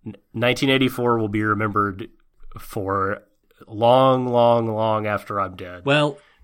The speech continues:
Speaker 1: And, uh, not this show. <laughs>
Speaker 2: here's, here's the thing, right? Here's the thing. As it so happens, when I was in college, which was, um, late high school for you people in America who have different terms than us, you know, superior Brits,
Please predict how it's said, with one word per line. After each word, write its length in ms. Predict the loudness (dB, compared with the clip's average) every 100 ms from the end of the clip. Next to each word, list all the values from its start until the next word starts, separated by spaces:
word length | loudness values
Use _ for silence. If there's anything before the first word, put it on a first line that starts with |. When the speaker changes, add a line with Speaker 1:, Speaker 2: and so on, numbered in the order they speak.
| _
Speaker 1:
And, 300 | -12 -12 -10
uh, 300 | -8 -8 -8 -12 _ _ -20 -20 _ _ -6
not 240 | -4 -4
this 100 | -10
show. 160 | -10 -12
<laughs> 80 | -6
Speaker 2:
here's, 440 | 4 6 6 2 -2 -4
here's 340 | 0 2 2 0
the 80 |
thing, 320 | -2 -2 -2 -6
right? 340 | -8 -8 -10 _ _
Here's 300 | -4 -4 -4
the 60 |
thing. 360 | -10 -8 -8 -16 _ _ _ _ _ _ _
As 160 | -2 -2
it 80 | -4
so 200 | -4 -2
happens, 540 | -2 -4 -6 -16 -12
when 80 | -10
I 140 | -6
was 200 | -6 -6
in 160 | -8 -12
college, 460 | -8 -6 -6 -10 -10
which 220 | -12 -12
was, 300 | -10 -8 -8
um, 320 | -10 -14 -16 -12
late 220 | -10 -8
high 200 | -8 -6
school 300 | -6 -8 -10
for 120 | -10
you 180 | -12 -10
people 280 | -10 -10 -12
in 80 | -12
America 380 | -8 -8 -8 -10
who 80 | -10
have 140 | -12
different 300 | -14 -16 -12
terms 260 | -8 -8 -8
than 100 | -12
us, 220 | -10 -10
you 120 | -8
know, 100 | -8
superior 520 | -10 -10 -8 -6 -6 -8
Brits, 480 | -10 -10 -8 -8